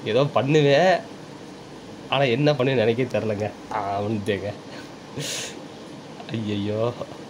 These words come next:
ரெண்டு stage தாங்க ஈஸியா கொடுத்தாங்க. மூணாவது stage வச்சு செய்றாங்க. என்ன நடக்க போகுதுன்னு தெரில. கல்லு வேற கவட்டையில அடிக்க போகுது. அடிச்சிருச்சுங்க.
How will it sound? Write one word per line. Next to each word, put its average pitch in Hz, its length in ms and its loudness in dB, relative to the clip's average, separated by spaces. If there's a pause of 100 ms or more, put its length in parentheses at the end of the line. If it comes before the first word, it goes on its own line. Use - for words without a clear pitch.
(680)
ரெண்டு 117 300 0
stage 135 260 2
தாங்க 143 200 4
ஈஸியா 123 300 2
கொடுத்தாங்க. 110 520 0 (120)
மூணாவது 131 240 6
stage 117 280 0
வச்சு 107 400 -2
செய்றாங்க. 117 640 4 (680)
என்ன 104 320 2 (140)
நடக்க 107 360 0
போகுதுன்னு 110 480 -2
தெரில. 117 420 2 (280)
கல்லு 147 300 2
வேற 160 340 8
கவட்டையில 143 520 4
அடிக்க 127 260 2
போகுது. 123 480 6 (1500)
அடிச்சிருச்சுங்க. 120 720 2